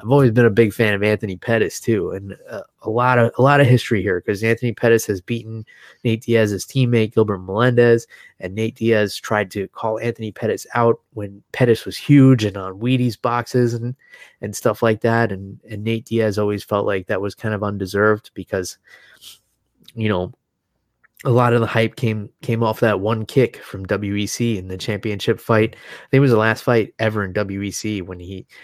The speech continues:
he had that, the Showtime kick where he jumped off the cage, kicked Benson Henderson. So because a lot of that, you know, he got on the Wheaties box and he got all this recognition and E S P N and all,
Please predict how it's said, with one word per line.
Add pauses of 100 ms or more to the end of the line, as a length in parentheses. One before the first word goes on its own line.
(140)
he
had
that,
the
Showtime
kick
where
he
jumped
off
the
cage,
kicked
Benson
Henderson. (920)
So
because
a
lot
of
that,
you
know,
he
got (240)
on
the
Wheaties
box
and
he
got
all
this
recognition
and
E
S
P
N
and
all,